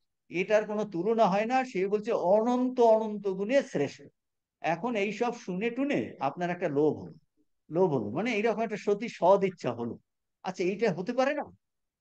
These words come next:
আমি কোনো ভেজাল থাকবে না, এইরকম আনন্দ চাই, আনমিক্সড আনন্দ চাই। এখন কি করব বলুন? এই এখন ব-, বেদান্ত বলছে, এই যে অপরিণামী আনন্দ,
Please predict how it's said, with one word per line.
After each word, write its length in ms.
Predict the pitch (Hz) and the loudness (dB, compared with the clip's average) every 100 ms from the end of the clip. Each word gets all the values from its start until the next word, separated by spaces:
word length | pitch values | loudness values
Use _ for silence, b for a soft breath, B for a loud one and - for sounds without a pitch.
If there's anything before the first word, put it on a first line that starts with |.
| _ | _
আমি 600 | - 156 214 269 254 269 - _ _ | -6 -4 -2 -2 -2 -8 -18 _ _
কোনো 540 | - 175 196 185 151 104 110 107 | -6 -2 0 0 0 -6 -12 -14
ভেজাল 380 | 107 127 147 190 | -6 -2 2 2
থাকবে 320 | 180 143 151 | 0 -4 -4
না, 60 | 226 | -4
এইরকম 260 | 151 156 139 | -2 -2 -4
আনন্দ 300 | 143 135 135 | -4 -4 -2
চাই, 400 | 143 170 285 294 _ _ _ - | 0 0 0 -8 _ _ _ -8
আনমিক্সড 560 | 156 208 247 262 262 190 | -2 0 2 0 0 -4
আনন্দ 380 | 156 165 156 | -2 -4 -4
চাই। 260 | 160 170 254 | 0 0 0
এখন 220 | 139 175 | -4 -8
কি 200 | 160 240 | -4 -4
করব 360 | 233 160 110 98 | 0 0 -2 -2
বলুন? 280 | 127 135 101 _ _ _ _ _ _ _ _ _ _ _ _ _ | 0 0 -2 _ _ _ _ _ _ _ _ _ _ _ _ _
এই 420 | 120 143 240 269 - _ _ _ _ _ _ | -4 0 0 -4 -10 _ _ _ _ _ _
এখন 540 | 113 123 135 202 254 254 | 0 2 2 0 0 4
ব-, 180 | 160 123 | 4 4
বেদান্ত 400 | 135 190 202 202 | 4 2 2 2
বলছে, 260 | 175 160 | 2 0
এই 360 | 147 208 262 262 | 0 0 0 -2
যে 160 | 254 226 | 2 4
অপরিণামী 640 | 156 180 170 175 165 147 | 4 2 -2 -2 -2 -2
আনন্দ, 500 | 117 143 196 151 | 0 0 0 0